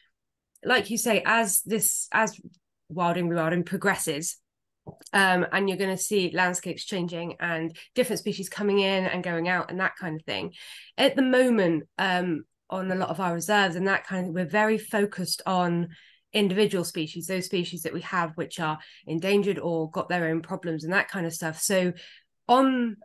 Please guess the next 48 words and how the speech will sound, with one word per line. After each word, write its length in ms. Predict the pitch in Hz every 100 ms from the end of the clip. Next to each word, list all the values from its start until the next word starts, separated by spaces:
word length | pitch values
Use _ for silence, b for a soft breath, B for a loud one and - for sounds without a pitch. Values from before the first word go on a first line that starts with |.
| -
like, 180 | 208 208
a, 140 | 196
a 80 | 185
moving 440 | 196 220 220 185
landscape, 360 | 170 156 156 160
if 100 | 160
you 80 | 175
like, 160 | 160
like 220 | 175 170 -
that, 220 | 208 -
that's, 260 | 147 147 -
that's 200 | 165 -
forever 280 | 190 170
changing, 580 | 160 - 202 196 180 156
there's 200 | 165 165
gonna 220 | 208 208
be 340 | 208 190 170 160 _ _ _ _ _ _ -
species 420 | - 190 180 151
that 140 | -
come 240 | - 196 170
and 140 | 175
go. 220 | 202 190 - - B B B B B _
Do 100 | -
you 260 | 247 254 202 175 _
foresee 520 | 247 220 214 220 190
that 220 | 170 180
there 180 | 180 180
might 280 | 180 170 -
be 320 | 185 165 165 160 _ _ _ _ _ _ -
a 40 | 170
bit 140 | 185
of 60 | 180
controversy 600 | 202 190 180 190 185 196
or 120 | 180 -
issues 380 | 202 - 202 160
there 320 | 190 185 180
with, 420 | 180 175 170 160 b b b b -
like, 280 | 196 190 -
those 220 | 190 180
more 180 | 202 185
kind 160 | 190
of 60 | 180
endangered 380 | 180 190 180 180
species 360 | - 175 180
that 100 | 139
people 240 | 170 190 180
are 40 |
quite, 240 | - 185